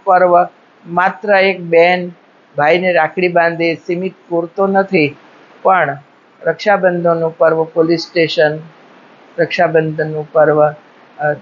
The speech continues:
અલગ અલગ પ્રકારના દવખા-, દવાખાનાઓમાં, અલગ અલગ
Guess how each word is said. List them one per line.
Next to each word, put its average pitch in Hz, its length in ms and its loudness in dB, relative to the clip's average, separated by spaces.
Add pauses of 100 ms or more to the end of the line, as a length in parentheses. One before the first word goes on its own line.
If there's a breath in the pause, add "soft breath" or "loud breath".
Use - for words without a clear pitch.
(180)
અલગ 170 300 4
અલગ 156 300 0 (100)
પ્રકારના 151 640 0 (360)
દવખા-, 147 400 0
દવાખાનાઓમાં, 156 1200 0 (340)
અલગ 170 260 4
અલગ 165 240 2